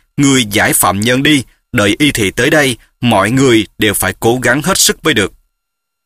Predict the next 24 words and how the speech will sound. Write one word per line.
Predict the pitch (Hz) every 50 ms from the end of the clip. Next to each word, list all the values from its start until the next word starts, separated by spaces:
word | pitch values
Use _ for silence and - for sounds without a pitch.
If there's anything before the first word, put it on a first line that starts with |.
| _ - -
Lúc | 113 131 160 -
hai | - 131 127 117
người | 110 107 104 95
trò | 85 - 104 92
chuyện, | - - 98 95 92 87 92 - - - _ _ _ -
Thái | - 117 135 160
Tương | - 160 127 120 113
Muội | 101 92 95 95 95 - -
cũng | 98 90 98
xuống | 95 - 117 123 143
thành | - - 107 92
đất, | 87 120 165 - - _ _ _
đứng | - 120 165 -
sau | - - 127 107
lưng | 107 107 101 95
cha. | - 117 120 117 113 101 - - _ _ _ _ _ _ _ _ _ -
Thái | 135 131 143
Đức | 147 147 - -
Cương | - 135 123 110 107
lúc | 123 156 - -
bấy | 135 147
giờ | 147 143 127 110 101 95 90 - _ _ _ _
thấy | - - 117 113 135 143
có | - 175 175